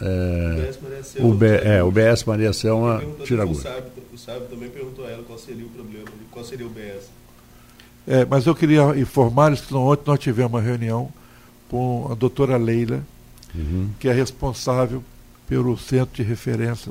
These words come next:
Speaker 3: da Mulher. Nós discutimos todas essas dificuldades, que a demanda é muito grande, né? Para que a gente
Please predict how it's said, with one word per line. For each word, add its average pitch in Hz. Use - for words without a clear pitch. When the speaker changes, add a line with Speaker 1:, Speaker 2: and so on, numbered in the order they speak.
Speaker 3:
da 120
Mulher. 110
Nós 120
discutimos 123
todas 139
essas 113
dificuldades, 113
que -
a 127
demanda 120
é -
muito 107
grande, 110
né? 135
Para 131
que 135
a 135
gente 131